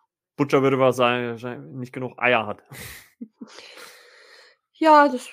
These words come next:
Speaker 2: die harmlose Version, die Butcher sagt. Ansonsten wird er sagen, erst, ne: „Ach, jetzt könnten wir 'n Schluck trinken.“
Speaker 1: <laughs>
Speaker 2: Ah.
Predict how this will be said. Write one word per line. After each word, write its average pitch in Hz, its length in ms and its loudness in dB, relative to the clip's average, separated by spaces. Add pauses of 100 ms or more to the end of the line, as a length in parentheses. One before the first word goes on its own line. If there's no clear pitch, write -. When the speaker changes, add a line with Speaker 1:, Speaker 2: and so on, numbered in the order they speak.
(140)
Speaker 2:
die 311 140 -4
harmlose 214 420 -2
Version, 185 340 -4
die 175 60 -10
Butcher 185 340 -12
sagt. 175 420 -12 (240)
Ansonsten 196 380 -2
wird 247 120 4
er 247 80 6
sagen, 254 300 2
erst, 240 280 -2
ne: 254 380 2
„Ach, - 180 -10
jetzt 226 140 -12
könnten 220 200 -6
wir 214 80 -4
'n 202 40 -8
Schluck - 200 -14
trinken.“ 175 400 -16 (640)
Speaker 1:
<laughs> 165 1040 -4 (640)
Speaker 2:
Ah. 240 640 0